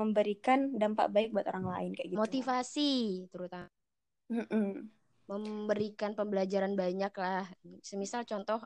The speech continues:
Speaker 2: banyak ya akun Instagram juga yang memang itu bisa ngasih kita, apa ya, biar nggak terlalu insecure, motivasi,
Speaker 1: Iya.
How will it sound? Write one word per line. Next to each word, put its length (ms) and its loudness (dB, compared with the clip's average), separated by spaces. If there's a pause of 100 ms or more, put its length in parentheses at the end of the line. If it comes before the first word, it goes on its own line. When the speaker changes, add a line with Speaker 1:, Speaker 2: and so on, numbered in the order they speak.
Speaker 2:
banyak 320 2
ya 160 -2 (480)
akun 240 -2
Instagram 480 0
juga 320 2
yang 320 -2 (640)
memang 560 0
itu 300 -4
bisa 420 -4
ngasih 300 -6 (100)
kita, 460 -4 (760)
apa 300 -4
ya, 160 -2 (240)
biar 240 2
nggak 220 -6
terlalu 300 -4
insecure, 520 -8
motivasi, 480 -2
Speaker 1:
Iya. 240 6